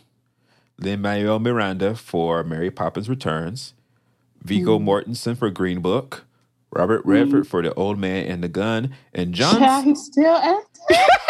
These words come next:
Speaker 1: <laughs> John C. Reilly for Stan and Ollie. So
Speaker 2: Well, we know who Brandon voting for.
Speaker 1: we know who Brandon is voting for. So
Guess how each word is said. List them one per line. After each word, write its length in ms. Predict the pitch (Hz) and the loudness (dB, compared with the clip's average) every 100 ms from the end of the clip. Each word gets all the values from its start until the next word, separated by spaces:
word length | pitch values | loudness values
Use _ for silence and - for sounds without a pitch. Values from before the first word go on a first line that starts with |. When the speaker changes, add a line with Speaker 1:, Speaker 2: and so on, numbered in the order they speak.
| 807 - 807 784 762 784 605 679 698 - 523 494 - 480 156 | 2 4 2 2 2 0 0 -4 -4 -8 -6 -6 -2 -2 -2
Speaker 1:
<laughs> 0 | |
John 360 | - 196 208 - | -4 -2 -2 -4
C. 260 | - 214 | -4 -4
Reilly 520 | 190 160 180 147 123 135 | -2 0 2 0 -2 -6
for 120 | 120 | -8
Stan 440 | - 131 123 127 | -4 0 0 0
and 120 | 127 131 | -4 -2
Ollie. 420 | 127 107 82 82 _ _ - - - | -2 -2 -6 -12 _ _ -20 -20 -20
So 640 | - - 160 143 123 107 - _ _ _ - | -8 0 2 2 0 -2 -8 _ _ _ 0
Speaker 2:
Well, 140 | 165 | 4
we 140 | 208 | 6
know 160 | 247 214 | 6 4
who 120 | 226 | 4
Brandon 520 | 208 220 240 220 190 | 2 2 2 2 0
voting 260 | 175 170 151 | 0 0 -2
for. 280 | - 170 170 | -4 -2 -2
Speaker 1:
we 160 | 175 107 | -4 -2
know 100 | 117 | -2
who 80 | |
Brandon 280 | 107 110 113 | 0 0 0
is 140 | 131 104 | 0 0
voting 260 | 104 87 | -2 -2
for. 240 | - 95 95 | -4 -2 0
So 420 | 123 123 107 | 2 4 4